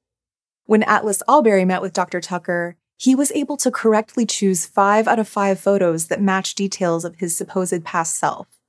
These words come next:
like his mom and dad, the home they lived in, and other places the family was known to go. Critics say that researchers come into cases long after the story has already been passed around the family, maybe embellished or altered thanks to the help of the power of suggestion.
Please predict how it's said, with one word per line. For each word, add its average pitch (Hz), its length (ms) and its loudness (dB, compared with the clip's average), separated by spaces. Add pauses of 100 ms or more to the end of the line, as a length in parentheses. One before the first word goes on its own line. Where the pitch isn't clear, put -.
(400)
like 185 100 0
his 185 160 0
mom 180 240 2
and 175 100 -4
dad, 196 580 2 (280)
the 185 80 0
home 196 320 4
they 214 160 4
lived 214 300 0
in, 220 420 2
and 196 140 -2
other 220 240 2
places 214 380 -2
the 175 100 0
family 190 340 2
was 175 180 -4
known 180 200 -2
to 170 60 -4
go. 165 440 0 (840)
Critics 302 300 2
say 285 180 2
that 214 160 4
researchers 208 520 0
come 190 280 2
into 202 120 4
cases 170 460 -2
long 185 320 2
after 214 220 0
the 254 60 -4
story 190 320 2
has 170 140 0
already 180 260 0
been 185 120 2
passed - 320 -6
around 208 220 2
the 277 60 0
family, 190 600 -2 (320)
maybe 175 300 4
embellished 233 800 2
or 269 120 2
altered 185 720 0
thanks 185 260 -2
to 196 100 -2
the 185 80 -2
help 180 260 0
of - 100 -20
the 185 80 -6
power 170 300 -4
of 170 60 -6
suggestion. 196 760 -4